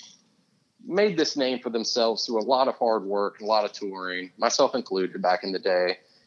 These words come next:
And they've built this fan base up. And, you know, it, we kinda owed it to ourselves to just,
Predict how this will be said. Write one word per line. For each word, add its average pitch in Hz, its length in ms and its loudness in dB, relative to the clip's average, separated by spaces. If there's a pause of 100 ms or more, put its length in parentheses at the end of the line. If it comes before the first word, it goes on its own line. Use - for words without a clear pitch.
(220)
And 120 120 4
they've 147 180 4
built 131 220 4
this 120 200 0
fan 98 300 0
base 98 280 0
up. 98 300 2
And, 104 200 -2
you 104 60 -2
know, 104 380 0
it, 117 240 -4 (100)
we 120 120 -2
kinda 143 300 4
owed 117 200 4
it - 100 -2
to 117 100 0
ourselves 101 560 2
to 107 100 -8
just, 98 340 -2